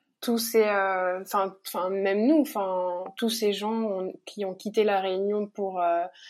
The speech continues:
faire leurs études, que ce soit en Australie, euh, en Europe, euh, en Canada,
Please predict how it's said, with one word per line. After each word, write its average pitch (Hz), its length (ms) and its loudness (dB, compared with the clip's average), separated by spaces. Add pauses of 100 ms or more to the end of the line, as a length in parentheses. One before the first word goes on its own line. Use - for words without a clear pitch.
(100)
faire 185 220 -2
leurs 190 300 -2
études, 196 360 -4
que 202 80 -4
ce 196 120 -6
soit 180 160 -6
en 170 100 -4
Australie, 196 760 -4
euh, 165 140 -2
en 170 140 -6
Europe, 190 460 -4 (100)
euh, 170 160 -6
en 175 140 -8
Canada, 185 580 0